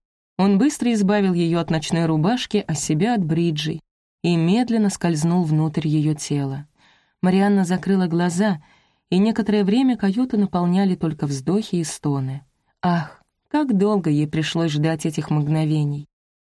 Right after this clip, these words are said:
Она хотела его каждый день, каждую минуту, нуждалась в нем, но пока он не прикоснулся к ней, не осознавала,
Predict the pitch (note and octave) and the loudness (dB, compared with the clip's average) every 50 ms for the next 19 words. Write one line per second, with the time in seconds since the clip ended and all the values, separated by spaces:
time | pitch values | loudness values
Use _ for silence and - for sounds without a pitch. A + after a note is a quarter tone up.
0 | _ _ E3+ F3+ G#3 A3+ G#3+ B3+ B3 - B3+ B3 A#3 A3+ A3 G#3 G#3 G#3+ G3+ - | _ _ 0 2 2 2 0 0 -2 0 0 2 2 2 2 2 2 0 0 0
1 | - A3 B3 C4 C4 B3 A3 A3 G#3+ F#3+ E3 E3 D#3+ D3+ D3 C#3+ D3 - F#3+ G3 | 0 0 2 2 0 0 0 0 0 0 0 0 -2 -2 -2 -4 -2 0 0 2
2 | G3+ F#3+ E3+ F3 F#3+ F#3+ F#3 F#3 F#3+ F#3+ G3 G#3 A3 G3+ - - D3+ - - _ | 2 0 0 0 0 2 2 4 4 4 4 2 2 0 -2 -4 -10 -14 -14 _
3 | _ _ _ _ _ _ _ _ _ F#3+ F#3+ E3+ E3 E3 F#3 G3+ A3 A3 G3+ - | _ _ _ _ _ _ _ _ _ 0 0 2 2 2 2 2 2 2 0 -2
4 | - D3+ E3 D#3+ D3+ D3 C#3 C#3+ D3 - _ _ _ - G3+ G3+ G#3+ G#3+ G3+ - | -2 -2 0 0 0 0 -2 -4 -10 -14 _ _ _ -2 0 0 0 0 0 0
5 | A#3 A3+ A3+ A3 G#3+ G#3 G#3 G3+ G3 F#3+ - F#3 F#3 - F#3+ F3+ - - A3+ B3+ | 2 2 2 2 2 2 4 4 2 2 2 -2 -2 0 -2 -2 -2 -2 0 0
6 | C#4 C4 - - E3+ - - E3+ E3 D#3+ D#3 E3 F3 F#3 F#3 F3+ - - F#3 E3 | 0 0 -2 -4 -6 -2 -2 0 0 0 2 2 2 2 2 2 0 -2 -2 0
7 | F3 F#3 F3+ F3 E3 G#3 A3+ A3 G3+ F3 | 2 2 2 2 2 2 2 2 0 0